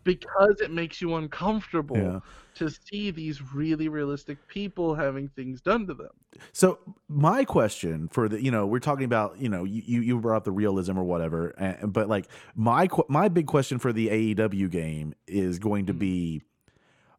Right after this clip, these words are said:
Speaker 2: are you going to be able to, like, mimic that super fast-paced style of wrestling that, like, a Young
Speaker 1: Mm-hmm.
Speaker 2: Bucks match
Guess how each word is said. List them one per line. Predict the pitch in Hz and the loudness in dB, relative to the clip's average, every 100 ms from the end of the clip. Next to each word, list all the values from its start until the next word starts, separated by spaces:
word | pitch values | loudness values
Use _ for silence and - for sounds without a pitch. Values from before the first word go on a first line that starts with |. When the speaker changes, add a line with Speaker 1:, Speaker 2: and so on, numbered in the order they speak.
| _ | _
Speaker 2:
are | 123 135 | 2 4
you | 156 151 131 104 | 4 2 0 -2
going | - 135 139 139 | 0 2 2 0
to | |
be | 123 135 | 0 0
able | 117 120 107 104 95 90 - _ _ _ - | 4 4 4 2 2 -2 -8 _ _ _ -2
to, | - 117 | 0 2
like, | 104 92 87 - _ _ _ _ _ | 2 0 -4 -10 _ _ _ _ _
mimic | 98 113 120 131 123 104 - - _ _ _ - | -2 0 2 2 2 -2 -4 -14 _ _ _ -12
that | 98 104 101 - - _ _ _ - | 0 0 0 -8 -18 _ _ _ -16
super | - - - - 139 135 127 110 | -4 -2 0 4 4 4 0 0
fast-paced | 120 110 110 - 123 104 | 4 4 2 0 -2 0
style | - 98 101 | 0 2 2
of | 95 85 | 2 0
wrestling | 98 - 90 82 73 73 - _ | 0 0 -2 -4 -6 -12 -16 _
that, | 113 104 | 0 0
like, | 104 | 0
a | 98 | 0
Young | 107 101 101 | 2 0 0
Speaker 1:
Mm-hmm. | |
Speaker 2:
Bucks | 92 - 95 | -2 -2 -4
match | 80 71 | -4 -6